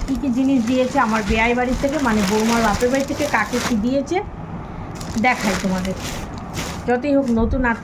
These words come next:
ছেলের শ্বশুর বাড়ি থেকে পয়লা বৈশাখ উপলক্ষে কী কী আসলে দেখানো তো দরকার না। প্রথমে দেখাই, এই দেখো, এটা হচ্ছে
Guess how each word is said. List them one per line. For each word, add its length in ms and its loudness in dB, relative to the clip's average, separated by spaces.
ছেলের 260 2
শ্বশুর 360 0
বাড়ি 260 0
থেকে 180 -2
পয়লা 220 0
বৈশাখ 220 2
উপলক্ষে 420 0
কী 160 -2
কী 100 0
আসলে 440 -2
দেখানো 420 -2
তো 120 -4
দরকার 340 -2
না। 180 0
প্রথমে 340 2
দেখাই, 360 2
এই 220 0
দেখো, 260 -2
এটা 180 2
হচ্ছে 380 0